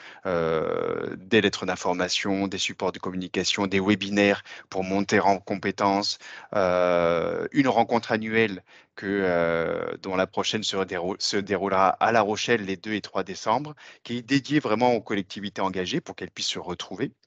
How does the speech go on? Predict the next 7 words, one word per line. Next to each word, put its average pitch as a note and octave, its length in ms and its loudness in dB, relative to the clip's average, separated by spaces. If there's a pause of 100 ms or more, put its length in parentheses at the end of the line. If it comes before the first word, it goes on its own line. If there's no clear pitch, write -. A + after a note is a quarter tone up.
(800)
On C3+ 160 2
a D3+ 240 6
un B2+ 100 0
soutien C3 500 -2 (140)
technique D3 480 0 (420)
et C#3 120 2
financier, C#3 680 -2